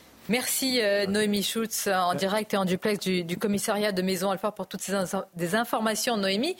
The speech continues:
Je vous poserai la question parce que, euh, il y a peut-être des réactions, euh, partagées autour de, de cette table. En tous les cas, il y a eu beaucoup, beaucoup de, enfin, de Français, en tous les cas, de,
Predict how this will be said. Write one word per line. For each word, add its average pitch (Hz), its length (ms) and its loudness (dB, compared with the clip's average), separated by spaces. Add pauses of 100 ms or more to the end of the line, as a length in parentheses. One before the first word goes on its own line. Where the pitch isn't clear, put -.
(240)
Je - 80 -6
vous 185 40 -8
poserai 220 280 0
la 196 100 0
question 269 320 -2
parce 220 160 -2
que, - 100 -4
euh, 190 280 2
il 185 80 2
y - 20 4
a 190 60 0
peut-être 190 200 -2
des 175 120 0
réactions, 185 500 -2
euh, 165 60 0
partagées 233 520 -2
autour 202 340 -2
de, 165 180 -2
de 156 120 -8
cette 185 280 -6
table. 320 220 0
En 190 80 0
tous - 120 -8
les 190 120 -2
cas, 285 260 0 (320)
il 214 60 2
y 233 40 2
a - 20 2
eu 220 40 0
beaucoup, 277 280 0
beaucoup 233 460 0
de, 214 420 0
enfin, - 200 -10
de 156 100 -10
Français, 208 520 -6
en 185 60 -2
tous 170 140 -12
les 165 100 -6
cas, 202 200 0
de, 160 260 2